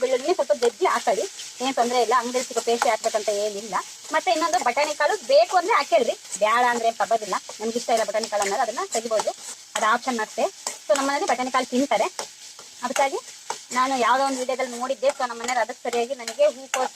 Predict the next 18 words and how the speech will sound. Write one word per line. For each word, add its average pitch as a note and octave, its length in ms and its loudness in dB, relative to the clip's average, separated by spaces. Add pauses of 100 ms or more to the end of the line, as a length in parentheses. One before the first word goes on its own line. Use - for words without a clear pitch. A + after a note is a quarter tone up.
(140)
ತಂದಿದ್ರು A#3+ 380 0
ಇವತ್ತು, G3+ 260 2 (120)
ಏನೋ B3+ 140 0 (560)
ತರಕಾರಿ A#3+ 400 0
ತಗೋಬೇಕಾದ್ರೆ A#3 440 2
ಇಪ್ಪತ್ತು - 220 -6
ರೂಪಾಯಿ A#3 280 -4
ಚೇಂಜ್ G#3+ 320 0
ಇಲ್ಲ G#3+ 180 -4
ಅಂದಿದ್ದಕ್ಕೆ G3 440 0 (1300)
ಹೂಕೋಸ B3+ 380 0 (100)
ಹಾಕಿ A3+ 280 0
ಆಂಟಿ A3+ 260 -4
ಅಂತ G#3+ 120 -8 (160)
ತಂದಿದ್ರು. A#3 460 -2 (1040)
ಅದಕ್ಕೆ B3 320 0
ಸರಿಯಾಗಿ A#3 500 2 (460)
ನಾನು A3 140 -2